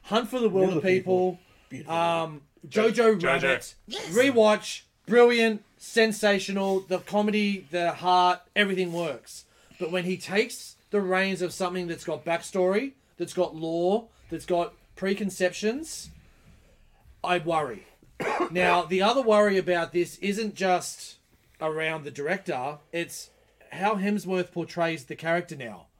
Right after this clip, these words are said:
Speaker 1: And I can't put all that emphasis. This was a very cookie cutter story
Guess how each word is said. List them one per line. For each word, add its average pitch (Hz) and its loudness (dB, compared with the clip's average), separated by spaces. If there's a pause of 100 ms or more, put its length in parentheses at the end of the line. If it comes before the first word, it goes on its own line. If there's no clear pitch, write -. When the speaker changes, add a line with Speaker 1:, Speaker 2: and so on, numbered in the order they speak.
(320)
Speaker 1:
And 160 -10 (100)
I 170 -2
can't 196 -2
put 208 0
all 180 0
that 170 0 (500)
emphasis. 175 -6 (320)
This 226 -2
was 214 -2
a 190 4
very 185 -2 (360)
cookie 196 -2
cutter 175 -4
story 165 -2